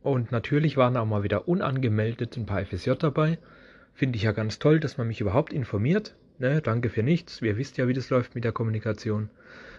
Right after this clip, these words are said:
Aber es hat ja trotzdem gut funktioniert. Der restliche Tag war eigentlich nichts, äh, weiter los, was ich zu erzählen hab, ne? Das war auch genug Stress wieder für diesen Tag. Noch eine Sache auf jeden Fall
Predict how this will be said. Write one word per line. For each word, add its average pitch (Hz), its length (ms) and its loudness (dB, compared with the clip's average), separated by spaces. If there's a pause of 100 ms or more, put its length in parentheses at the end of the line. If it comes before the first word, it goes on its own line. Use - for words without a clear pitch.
Aber 170 180 6
es 143 140 4
hat 120 100 4
ja 120 80 0
trotzdem 123 380 -2
gut 127 180 -6
funktioniert. 90 680 -6 (1080)
Der 110 100 0
restliche 139 420 2
Tag 131 320 0
war 117 120 0
eigentlich 117 440 -4
nichts, - 380 -4
äh, 143 260 0
weiter 139 280 4
los, 156 440 0
was 131 160 -4
ich 131 100 -8
zu - 100 -6
erzählen 131 400 0
hab, 139 260 0
ne? 123 200 -2 (840)
Das - 160 -4
war 110 100 6
auch 107 100 0
genug 127 260 0
Stress 147 300 0
wieder 139 180 4
für 143 140 -2
diesen 139 280 -2
Tag. 147 380 -2 (960)
Noch 117 100 0
eine 139 280 4
Sache 127 360 2
auf 131 160 -4
jeden 139 240 0
Fall 151 340 2